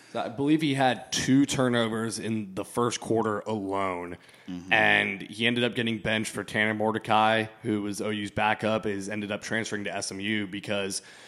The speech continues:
Speaker 1: after Spencer Rattler got benched for the rest of the first half, he came out in the second half and started. And from that moment on, I, I think it was really smart by Lincoln Riley to sit him on the bench and say,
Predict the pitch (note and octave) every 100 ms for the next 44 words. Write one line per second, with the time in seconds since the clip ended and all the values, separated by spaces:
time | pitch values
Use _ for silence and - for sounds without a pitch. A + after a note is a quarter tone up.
0 | - - A#2 C#3 C3+ - C3 A#2+ B2+ B2
1 | A#2+ A2+ - A2+ A#2 A2 A2+ A#2+ G#2+ -
2 | A#2 A2 A2+ A#2 A2+ A2 G2+ - B2+ C3
3 | A#2+ G#2+ - A#2 A#2 G#2 G#2 G#2 G#2 -
4 | - - _ - G2+ G2 - - A#2 A#2+
5 | A2+ G2+ G#2 A#2+ A2 G#2 - - - -
6 | - G#3 F#3 C#3 F#3 G2+ G#2 A#2 B2+ G2+
7 | - G#2+ G#2+ G2 F#2 - A#2+ A2 B2+ F#3+
8 | A#3 A3 B2 D#3+ D3+ - C#3+ C3 A2+ A2+
9 | A2+ A2 A2 G#2+ G#2 A2 - C#3 D3 D3+
10 | C#3+ - A#2+ A2+ - A#2 A2+ - A#2 A2